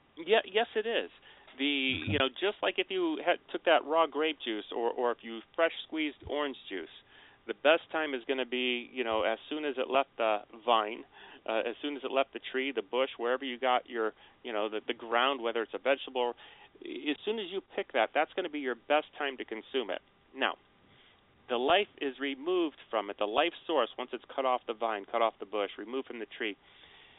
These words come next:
Speaker 1: pulled from the ground, the life source is removed from it, and it will begin to deteriorate. It has lost its protective life source, so the bacter-, bacteria start to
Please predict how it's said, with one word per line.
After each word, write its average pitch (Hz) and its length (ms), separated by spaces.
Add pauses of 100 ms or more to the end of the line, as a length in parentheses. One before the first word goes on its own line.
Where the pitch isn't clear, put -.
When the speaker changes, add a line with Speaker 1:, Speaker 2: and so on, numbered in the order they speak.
(540)
Speaker 1:
pulled 139 200
from 131 140
the 117 80
ground, 101 380
the 101 60
life 131 300
source 160 220
is 131 100
removed 127 440
from 107 160
it, - 120
and 123 160
it 147 80
will 170 120
begin 127 320
to 127 100
deteriorate. 151 720
It 120 160
has 123 200
lost 131 340
its 131 180
protective 135 560
life 123 260 (200)
source, 120 280
so 117 80
the 107 80
bacter-, 120 520 (180)
bacteria 135 480 (100)
start 127 200 (140)
to 120 180